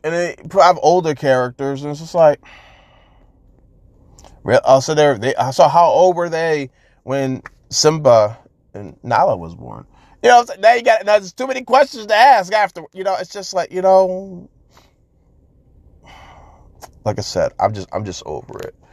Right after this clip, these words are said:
Um, yeah, Hollywood just,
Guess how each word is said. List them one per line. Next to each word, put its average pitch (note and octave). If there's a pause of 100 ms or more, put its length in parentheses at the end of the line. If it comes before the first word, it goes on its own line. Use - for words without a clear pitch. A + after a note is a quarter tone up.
(500)
Um, - (4000)
yeah, E2+
Hollywood G2
just, -